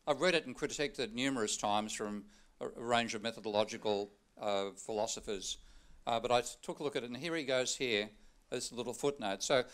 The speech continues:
what you'll get out of this is they'll say, "Truly important and significant theories will have assumptions that are wildly inaccurate." And the, often the more significant the theory, the more unrealistic the assumptions.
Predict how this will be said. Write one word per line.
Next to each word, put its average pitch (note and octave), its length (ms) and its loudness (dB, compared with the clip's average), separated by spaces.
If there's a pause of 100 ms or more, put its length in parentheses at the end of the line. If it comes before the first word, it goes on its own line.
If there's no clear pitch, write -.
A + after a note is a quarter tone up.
(140)
what G#3+ 180 4
you'll E3 140 -2
get D3 220 4
out C3+ 180 6
of B2 60 -4
this C#3 180 0
is B2 80 -6
they'll B2+ 140 2
say, C3 240 2 (260)
"Truly G#3+ 380 8
important D3 480 2
and A#2 80 -4
significant C#3 500 -4
theories A2 680 0 (340)
will D3 80 0
have C#3 180 4
assumptions E3 540 0
that B2+ 100 0
are - 20 -2
wildly D#3+ 600 2
inaccurate." B2+ 600 -2 (520)
And C3+ 100 -4
the, D3+ 120 -2
often E3 300 4
the C3+ 80 -2
more E3+ 200 2
significant C#3 560 -4
the A#2+ 80 -10
theory, B2+ 380 0
the B2 100 -4
more C3+ 280 2
unrealistic C3+ 680 -2
the A#2+ 80 -4
assumptions. - 720 -6